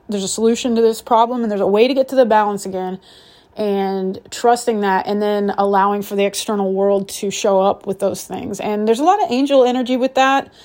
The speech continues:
Um, and that's what I call it, is angel energy, because it feels like that energy that is so benevolent and so abundant that you don't have to worry about it. It's just there. And, and the one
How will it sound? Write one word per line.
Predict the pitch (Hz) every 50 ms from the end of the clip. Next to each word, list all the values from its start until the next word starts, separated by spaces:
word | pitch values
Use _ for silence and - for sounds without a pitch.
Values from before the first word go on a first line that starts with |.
| - - - - _ _ _ _ _ _
Um, | - 226 214 214 202 196 196 202 190 190 185 - - -
and | - 233 226 220 220 220 214 196
that's | 247 262 - -
what | 277 254
I | 240
call | - - - - - 233 220 220 220
it, | 226 214
is | 214 196 214
angel | - 202 208 208 202 214 214 190
energy, | 202 202 202 202 185 208 208
because | 190 214 - 202 196 196 196 185 190 - _ _ _ _ - - - _ _ _ _ _ -
it | - 233 233 233
feels | - - - 277 294 320 320 320 294
like | - 240 226 208 -
that | - - 214 - 220 220 - _ _ _ _ - - - -
energy | 254 262 277 277 220 247
that | 220 226 208
is | 214 -
so | - - - 311 302 330 302
benevolent | 247 262 226 220 226 226 226 233 220 214
and | 208 202
so | 196 - - 262 285
abundant | 269 202 233 226 220 214 202 196
that | 202 208 196
you | 208 214
don't | 214 220 214 -
have | 185 - 233 226 226 214 214 -
to | - - - 226 208
worry | 202 190 208 240 330 359 320 254 214
about | 196 185 202 196 190 202 208
it. | 214 226 - - - - - - - - _ -
It's | - 226 - - - -
just | 254 262 220 202 190 190
there. | 226 247 277 277 247 233 214
And, | - 208 220 202 202 196 202 - - -
and | 220 214 214 208 214 208 214 208 202
the | 226
one | 226 220 214 247 262 254 247 226